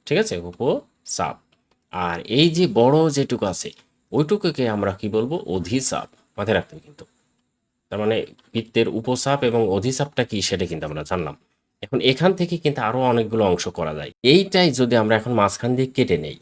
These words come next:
মনে করে এটা অংশটুকু কেটে নিলাম, তার মানে এই যে উপচাপ ও অধিচাপ ছিল, এখন এটা কেটে দিলাম। এইবারে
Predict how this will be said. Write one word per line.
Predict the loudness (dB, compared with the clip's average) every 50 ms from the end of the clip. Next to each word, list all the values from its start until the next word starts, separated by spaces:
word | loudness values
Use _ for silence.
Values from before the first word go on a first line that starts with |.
| _ _ _ _
মনে | -2 -2 0
করে | 0 0 0 0
এটা | 0 -2 -2
অংশটুকু | -2 -2 -4 -8 -8 -10 -6 -6 -6 -4 0
কেটে | 0 0 2 2 0
নিলাম, | -2 -6 -10 -14 -16 _ _ _ _ _ _ _ _ _
তার | _ -6
মানে | -4 -4 -4 -2
এই | 0 0 0
যে | 0 0 -2
উপচাপ | -2 0 -2 -2 0 2 0 0 0 -2
ও | -4 -4 -2 -4
অধিচাপ | -4 -4 -4 -4 -4 -2 -2 -4 -2 -4
ছিল, | -4 -2 0 0 0 0 -4 -6 _ _ _ -20 _ _ _
এখন | -8 -2 0
এটা | 0 0 0 -2
কেটে | -2 0 -2 -2 0
দিলাম। | -2 -4 -6 -8 -12 _ _ _ _ _ _
এইবারে | -2 0 2 2 4 2 2